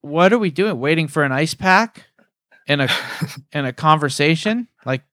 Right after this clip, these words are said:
Speaker 2: <laughs> I don't know.
Speaker 1: Yeah.
Speaker 2: The, the, the reviews are, like, the instant replay reviews are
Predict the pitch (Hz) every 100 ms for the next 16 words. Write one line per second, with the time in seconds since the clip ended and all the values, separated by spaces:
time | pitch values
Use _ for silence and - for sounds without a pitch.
0 | _ _ _ - - 127 - 180 - 185
1 | - 143 123 123 123 120 127 - - 170
2 | - _ _ _ _ _ 117 101 - 147
3 | 131 123 - 135 - _ 165 139 135 -
4 | 139 147 143 123 151 233 185 127 113 110
5 | 104 120 127 - 131 165 143 117 127 120
6 | 113 110 110 107 95 104 98 95